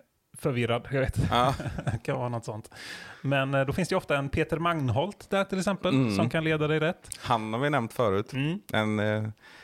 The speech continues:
Speaker 2: en otrolig eldsjäl.
Speaker 1: Ja, en hyvens kille som, eh, som har varit med i sporten länge. Duktig på back and rollers.
Speaker 2: Mm.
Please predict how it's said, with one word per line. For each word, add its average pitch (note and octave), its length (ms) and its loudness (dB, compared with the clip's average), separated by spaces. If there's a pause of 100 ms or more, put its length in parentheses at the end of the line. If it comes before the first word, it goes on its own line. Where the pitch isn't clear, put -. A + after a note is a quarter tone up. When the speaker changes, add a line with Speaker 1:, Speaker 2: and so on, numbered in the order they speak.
(380)
Speaker 2:
en A2+ 120 2
otrolig A#2 360 0
eldsjäl. G2+ 420 0 (160)
Speaker 1:
Ja, D3 280 2
en D3+ 140 -2
hyvens C3+ 440 0
kille A#2+ 420 0
som, A#2+ 460 -2
eh, A#2 220 0 (440)
som A#2 320 -4
har A#2+ 80 0
varit A#2+ 180 0
med B2+ 120 0
i A#2 40 -2
sporten - 360 -4
länge. B2 400 0 (380)
Duktig - 340 -6
på B2 140 -2
back - 240 -6
and A#2+ 160 -4
rollers. B2 680 -2
Speaker 2:
Mm. G#2 300 0